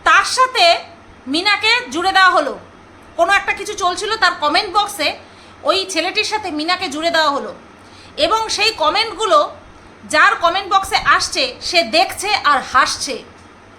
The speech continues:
ঠিক আছে? তারপরে এই বেজন্মা কিমা, হুম, ওই, আহ, যারা যারা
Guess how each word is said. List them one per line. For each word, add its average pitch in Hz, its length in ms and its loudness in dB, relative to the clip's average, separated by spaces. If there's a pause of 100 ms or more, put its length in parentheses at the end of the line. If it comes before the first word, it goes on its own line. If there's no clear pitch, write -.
(220)
ঠিক 370 140 -2
আছে? 349 280 -2 (540)
তারপরে 403 420 2
এই 370 320 0
বেজন্মা 349 540 0
কিমা, 339 500 0 (460)
হুম, 381 300 -6 (520)
ওই, 262 340 -4
আহ, 240 60 -4 (540)
যারা 339 280 2
যারা 403 300 2